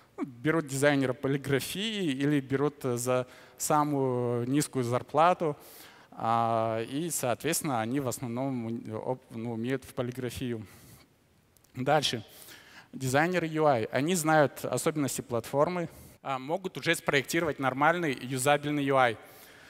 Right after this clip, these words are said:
А, следующий этап эволюции — дизайнеры, которые уже умеют думать, как приложением будут пользоваться, знают пользователей, анализируют.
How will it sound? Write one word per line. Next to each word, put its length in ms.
А, 520
следующий 560
этап 320
эволюции — 720
дизайнеры, 560
которые 420
уже 400
умеют 480
думать, 540
как 380
приложением 580
будут 300
пользоваться, 560
знают 420
пользователей, 760
анализируют. 840